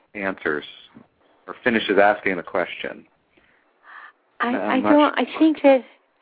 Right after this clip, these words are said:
Speaker 2: it may show position and, and knowledge. It, it may be designed. It obviously gets wrong answers and wastes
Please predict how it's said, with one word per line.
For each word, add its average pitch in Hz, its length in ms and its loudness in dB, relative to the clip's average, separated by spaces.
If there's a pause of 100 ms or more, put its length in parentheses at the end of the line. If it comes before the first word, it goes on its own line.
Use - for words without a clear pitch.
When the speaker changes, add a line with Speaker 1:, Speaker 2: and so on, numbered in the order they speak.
(1600)
Speaker 2:
it 254 120 2
may 294 240 4 (140)
show 247 160 6
position 220 720 -2
and, 180 140 -10 (100)
and 190 340 -6
knowledge. 175 560 -4
It, - 160 -10
it - 160 -6
may 196 260 -4
be 190 360 2
designed. 185 560 -6 (420)
It 226 80 6
obviously 226 880 2
gets 196 180 2 (100)
wrong 190 240 0
answers 190 500 -2
and 185 160 -2
wastes 180 220 -4